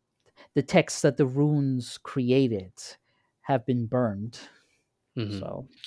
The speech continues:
Speaker 2: When I first played Star of Providence, I expected to encounter lore in the archives <laughs> just because I figured, yeah, I'll probably run into a book or something. <laughs>
Speaker 1: I mean,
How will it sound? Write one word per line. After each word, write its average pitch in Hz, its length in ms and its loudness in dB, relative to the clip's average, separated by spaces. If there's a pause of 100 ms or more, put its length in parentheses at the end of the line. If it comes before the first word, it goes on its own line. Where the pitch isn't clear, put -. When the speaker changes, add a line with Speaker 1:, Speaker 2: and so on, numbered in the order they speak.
(540)
Speaker 2:
When 120 120 0
I 135 100 4
first 156 360 -2
played 120 440 0
Star 107 220 -4
of 101 60 -8
Providence, 101 460 -8 (120)
I 120 360 -6
expected - 720 -4
to 117 280 0
encounter 117 500 -2
lore 104 380 2
in 95 120 -2
the 92 100 -6
archives - 600 -8 (400)
<laughs> - 260 -20
just - 180 -2
because 123 480 2
I 117 120 2
figured, 120 460 0 (440)
yeah, 147 120 -2
I'll 127 80 2
probably 120 300 2
run 113 180 0
into 113 180 0
a 101 60 -2
book 117 260 0
or - 60 -6
something. - 420 -8 (800)
<laughs> - 680 -12
Speaker 1:
I - 60 -2
mean, 156 320 2